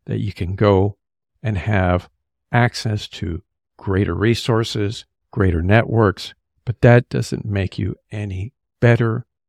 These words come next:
or less than any other student. So we have to change the narrative ourselves. As a product of the community colleges, as somebody who worked in the community colleges for years,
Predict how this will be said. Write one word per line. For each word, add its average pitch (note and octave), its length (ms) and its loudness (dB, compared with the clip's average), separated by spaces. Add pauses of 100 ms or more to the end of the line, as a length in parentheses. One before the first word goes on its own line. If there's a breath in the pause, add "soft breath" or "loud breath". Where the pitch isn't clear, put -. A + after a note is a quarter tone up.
(200)
or F#2 200 -6
less F#2+ 480 0 (440)
than G2+ 160 -4
any A2 280 -6
other G2 180 -6
student. - 460 -10
So D3 160 -4
we D#3+ 160 4
have D3+ 220 4
to C3 100 -4
change A#2 300 -2
the F#2+ 80 -6
narrative F2 420 -2
ourselves. - 460 -8 (600)
As A#2+ 220 6
a B2+ 60 0
product A#2+ 380 0
of A2+ 80 -4
the G#2+ 80 -2
community F#2+ 380 -2
colleges, F2+ 760 -2 (260)
as A#2 100 -12
somebody A#2 280 -4
who A2+ 80 -6
worked A2 340 -4
in G#2 60 -4
the F#2 60 -4
community F#2 300 -4
colleges F#2 380 -6
for - 160 -10
years, G2+ 300 -2